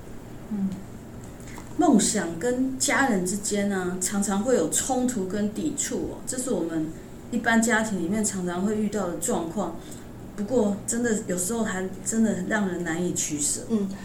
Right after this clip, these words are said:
Speaker 3: 米格就找到了德拉库斯哦，然后对他说啊：“我是你的后代哦。”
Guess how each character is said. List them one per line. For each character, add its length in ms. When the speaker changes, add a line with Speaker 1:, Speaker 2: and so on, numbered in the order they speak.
Speaker 3:
米 100
格 400
就 200
找 180
到 200
了 120
德 100
拉 200
库 260
斯 260
哦， 200
然 80
后 160
对 140
他 200
说 280
啊 160
：“我 140
是 160
你 60
的 100
后 160
代 320
哦。” 140